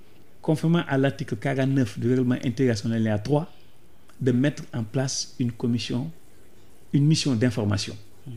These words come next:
Et cette mission d'information a été mise en place de la manière la plus transparente possible. Quinze députés,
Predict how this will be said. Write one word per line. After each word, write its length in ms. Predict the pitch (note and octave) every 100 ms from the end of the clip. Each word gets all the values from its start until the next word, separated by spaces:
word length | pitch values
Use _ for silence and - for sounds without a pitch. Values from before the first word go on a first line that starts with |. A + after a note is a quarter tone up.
| A2+ - - - - - - -
Et 40 | -
cette 160 | C#3
mission 240 | C#3 C#3+ D3
d'information 640 | C3 C3 B2+ B2 C#3+ F3+ - - - - -
a 120 | - -
été 380 | - - C#3+ D#3+ - D3
mise 300 | D3 F3+ D3
en 80 |
place 260 | B2+ D3+ D3
de 60 | E3+
la 80 |
manière 200 | C#3 C#3+ B2+
la 60 |
plus 200 | G#2+ E3+
transparente 760 | - E3+ D#3+ - C#3 A2 - - - - - -
possible. 280 | - - - - - - - -
Quinze 240 | A3 F#3+
députés, 440 | D3+ D3+ B2+ -